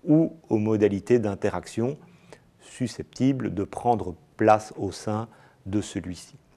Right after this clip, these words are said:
Plusieurs modalités peuvent être retenues pour constituer des groupes. Nous pouvons en distinguer quatre.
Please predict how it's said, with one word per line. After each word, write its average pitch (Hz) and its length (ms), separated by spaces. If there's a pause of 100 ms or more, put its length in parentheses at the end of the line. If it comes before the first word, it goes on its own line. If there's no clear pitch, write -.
(460)
Plusieurs 147 360
modalités 113 500
peuvent 113 220
être 104 240
retenues 110 260
pour - 240
constituer - 480
des 113 120
groupes. 92 280 (680)
Nous 101 80
pouvons 117 340
en 104 40
distinguer 101 760 (120)
quatre. - 420